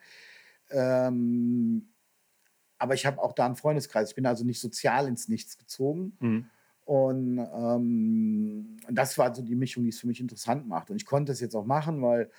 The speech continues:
Speaker 1: ähm, mein alter Herr lebt nicht mehr. Meine Mutter ist aber noch so fit, dass sie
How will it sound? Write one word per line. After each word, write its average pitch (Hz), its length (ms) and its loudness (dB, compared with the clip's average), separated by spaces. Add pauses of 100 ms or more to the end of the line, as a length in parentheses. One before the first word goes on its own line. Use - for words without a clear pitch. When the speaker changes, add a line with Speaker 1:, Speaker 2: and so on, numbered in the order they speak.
(560)
Speaker 1:
ähm, 117 360 -2
mein 110 180 0
alter 110 240 -2
Herr 120 200 2
lebt 143 280 -2
nicht 156 180 -6
mehr. 160 340 2
Meine 123 220 -2
Mutter 127 320 2
ist 113 160 -6
aber 113 320 -2
noch 110 220 -2
so 135 240 -2
fit, 143 480 -2
dass - 180 -8
sie 107 400 -2